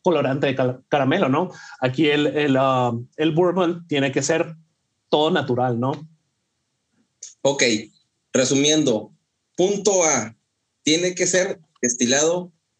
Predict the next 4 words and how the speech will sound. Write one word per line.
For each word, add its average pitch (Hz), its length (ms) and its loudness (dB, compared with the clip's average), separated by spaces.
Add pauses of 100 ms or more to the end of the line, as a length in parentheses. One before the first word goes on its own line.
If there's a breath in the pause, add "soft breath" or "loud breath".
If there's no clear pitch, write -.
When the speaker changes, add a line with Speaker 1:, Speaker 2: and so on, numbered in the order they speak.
(140)
Speaker 1:
Americano. 117 720 -2
Speaker 2:
y - 280 -12
almacenado 120 840 0 (540)
en 160 400 -2